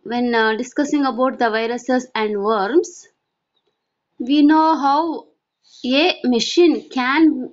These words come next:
behave as a malicious, uh, that is malware fu-, machines. Okay, how a machine can act as a malware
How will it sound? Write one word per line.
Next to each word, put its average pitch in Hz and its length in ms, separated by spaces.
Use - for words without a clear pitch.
behave 262 440
as 214 440
a 214 460
malicious, 285 880
uh, 110 220
that 240 180
is 302 380
malware 262 520
fu-, 202 760
machines. 202 680
Okay, 294 420
how 294 340
a 254 120
machine 254 400
can 233 280
act 226 320
as 226 400
a 247 220
malware 208 640